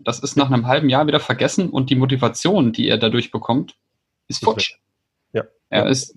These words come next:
Speaker 1: der
Speaker 2: Es hat noch einen, es hat noch einen ganz schlimmen anderen, äh, also gerade, äh, Gott sei Dank wird da immer mehr drüber gesprochen, ähm, dass man das Gehalt, also Boni, Boni nicht an die persönliche Zielerreichung koppelt.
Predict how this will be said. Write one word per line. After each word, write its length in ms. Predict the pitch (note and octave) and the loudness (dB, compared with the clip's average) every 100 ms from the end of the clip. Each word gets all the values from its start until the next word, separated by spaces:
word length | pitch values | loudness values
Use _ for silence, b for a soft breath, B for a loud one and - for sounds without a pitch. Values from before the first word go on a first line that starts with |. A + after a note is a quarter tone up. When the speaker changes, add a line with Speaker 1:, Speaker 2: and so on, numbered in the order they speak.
| - | -2
Speaker 1:
der 260 | - D#3 | 0 0
Speaker 2:
Es 100 | C3+ - | -2 -2
hat 140 | - | -2
noch 120 | D#3 | -2
einen, 160 | E3+ - B B B | 0 -4 B B B
es 140 | - | -6
hat 120 | - - | -6 -4
noch 120 | F3+ | -2
einen 100 | D#3+ | 0
ganz 280 | E3+ G3+ - | 0 -2 -2
schlimmen 480 | - D#3+ F3+ E3+ D#3 | 0 2 2 0 -2
anderen, 580 | F3 A3 C#3 G#2+ A2 G#2 - - | -2 0 0 0 -4 -6 -12 -6
äh, 280 | A2+ A#2 G#2+ | -2 -2 -2
also 200 | G#2+ A2+ | -4 -4
gerade, 760 | G#2+ G2+ C3 C#3+ C3+ B2 A#2 A2 | -2 2 2 4 4 2 0 -4
äh, 300 | A#2 A2 A2 - | -14 -14 -16 -10
Gott 160 | B2 | -8
sei 120 | - | -6
Dank 280 | A2+ A#2+ B2 | -4 -4 -4
wird 140 | A#2+ A#2 | -8 -6
da 80 | |
immer 220 | A2 B2 A2 | -4 -2 -2
mehr 180 | A#2+ | -4
drüber 320 | A#2+ C3 A2+ A2 | -6 -4 -4 -4
gesprochen, 680 | G#2+ - A#2 A#2 B2+ B2 B B B B B _ - | -6 -4 -4 -4 -4 -6 B B B B B _ 2
ähm, 540 | A#2 A2+ A2+ A2+ B2 - _ - | 4 4 4 2 0 -6 _ -8
dass 280 | A#2 A2 - | -2 -2 2
man 340 | A2 A2+ A#2 - | 2 2 -2 -6
das 340 | A2+ A2 - | -4 -4 -4
Gehalt, 760 | B2+ - - G#2+ F#3 - - - | -4 -4 -2 0 0 -2 -10 -6
also 320 | - G#2 G#2+ A2+ - | -4 -2 -2 -4 -4
Boni, 480 | A#2+ C3 D3 F3 E3 | 0 4 4 4 0
Boni 580 | A2+ A#2+ C3+ D#3 F3+ F3+ | -2 0 2 2 2 2
nicht 420 | B2 D3+ - - | 2 2 0 -4
an 100 | C3 | -2
die 60 | C3+ | -2
persönliche 640 | - A#2 A2+ B2 A#2 A#2+ | -2 0 2 2 2 -2
Zielerreichung 760 | - A3 F3 A2 - G#2+ - E3 | -4 -2 -2 -4 -8 -8 -10 -12
koppelt. 480 | - - - - | -12 -12 -12 -16